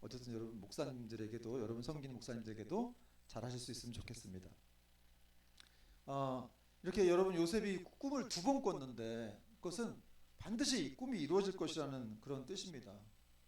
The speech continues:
여러분, 두 번이라고 하는 건 성경에서 증인의 수가 되기 때문에 그렇습니다. 그러므로 틀림없이 이루어진다라는 것을 이제 말하고 있는 것이고, 또 여러분, 하나님께서 이렇게 미래의 꿈을 요셉에게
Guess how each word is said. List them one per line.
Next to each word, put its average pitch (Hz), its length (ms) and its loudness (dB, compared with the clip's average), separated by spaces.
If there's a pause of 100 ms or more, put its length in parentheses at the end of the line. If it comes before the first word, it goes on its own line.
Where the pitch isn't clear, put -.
(120)
여러분, 127 300 -10
두 139 120 -10
번이라고 143 460 0
하는 135 140 -6
건 165 100 -6
성경에서 185 640 -2 (320)
증인의 190 480 0
수가 156 320 0
되기 127 240 -6
때문에 127 220 -6
그렇습니다. 104 520 -10 (520)
그러므로 135 480 -6
틀림없이 294 560 2
이루어진다라는 123 1120 -2
것을 214 420 -4 (200)
이제 123 100 -10
말하고 113 340 -4
있는 107 160 -4
것이고, 95 380 -12 (600)
또 269 120 2
여러분, 233 300 4
하나님께서 233 880 4 (280)
이렇게 214 260 0
미래의 247 540 2
꿈을 254 380 2
요셉에게 247 640 2